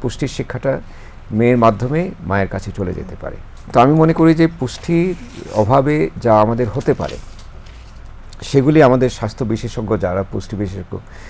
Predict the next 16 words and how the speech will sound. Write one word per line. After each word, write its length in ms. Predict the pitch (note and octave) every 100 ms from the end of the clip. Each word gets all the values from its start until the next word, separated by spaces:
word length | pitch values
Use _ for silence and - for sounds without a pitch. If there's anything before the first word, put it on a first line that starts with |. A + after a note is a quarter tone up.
| - -
বিশেষজ্ঞ, 480 | A2 C3 - G2+ G#2
তারা 240 | C#3 C3
তো 100 | C3+
নির্ধারণ 400 | C3+ B2 C3+ C#3
করে 180 | C#3 C#3
দিয়েছেন 460 | A#2+ D#3+ E3 C3
বহুদিন 320 | F#2+ E2 F2 E2
আগে 180 | - -
থেকে। 220 | - - - - - - - -
কিন্তু 180 | C3 D#3+
এই 80 |
বিষয়ে 280 | D3 D3+ F#3
আমাদের 260 | D#3 D#3+ C3
গ্রামেও 640 | G#2+ A#2 C3 D#3+ A#2+ A#2+
যারা 380 | B2 G#2 G2+ G#2
এই 260 | G#2+ G2+